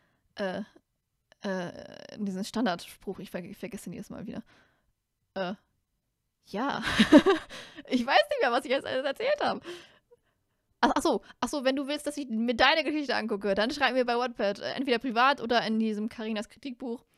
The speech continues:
Dann werde ich sie in der Leseliste, äh, schmeißen und irgendwann kommt sie dann vielleicht dran.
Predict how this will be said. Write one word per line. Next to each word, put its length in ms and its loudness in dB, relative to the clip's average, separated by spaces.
Dann 240 -2
werde 140 2
ich 60 -4
sie 200 -8
in 160 -8
der 100 -2
Leseliste, 800 -2
äh, 340 -4
schmeißen 460 -6
und 220 -8
irgendwann 420 -4
kommt 180 -6
sie 60 -4
dann 200 -4
vielleicht 260 -6
dran. 200 -4